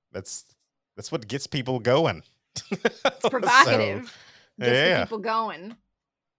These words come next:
Speaker 1: But the, uh, the thing is, like, they, that would have been a better setup for, uh, her character if they did show that, that maybe she was some type of favored, you know, soldier or something like that.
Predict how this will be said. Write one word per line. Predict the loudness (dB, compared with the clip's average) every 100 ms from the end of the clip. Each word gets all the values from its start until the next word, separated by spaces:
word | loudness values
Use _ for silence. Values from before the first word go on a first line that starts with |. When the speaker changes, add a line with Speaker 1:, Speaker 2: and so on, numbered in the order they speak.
| _ _ _ _ _ _
Speaker 1:
But | -2 0
the, | 0 -2 -6 -6 -6 -8 -10
uh, |
the | -8 -4
thing | -2 -2
is, | 0 -2 -4 -6
like, | -2 -2 -4 -16
they, | -10 -8 -8 -10 _ _ _ _
that | 0 0
would | -2
have | -2
been | -2
a |
better | 0 -2 -2 -6
setup | -8 -6 -6 -6
for, | -6 -6 -8 -12 -16 -12
uh, | -12 -10
her | -8 -8
character | -8 -10 -10 -14 -12
if | -12 -10
they | -8
did | -10 -8
show | -8 -4 -4 -6
that, | -10 -10 -16 _ _ _ _ -12
that | -8
maybe | -6 -6
she | -8 -8
was | -8 -8 -10
some | -10 -10 -6
type | -6 -6
of | -10
favored, | -6 -6 -6 -10 -14 -16 -20 _ _
you | -12
know, | -10 -8 -10 -14 _
soldier | -10 -8 -10 -14 -16
or | -14
something | -14 -14 -14
like | -16 -18
that. | -18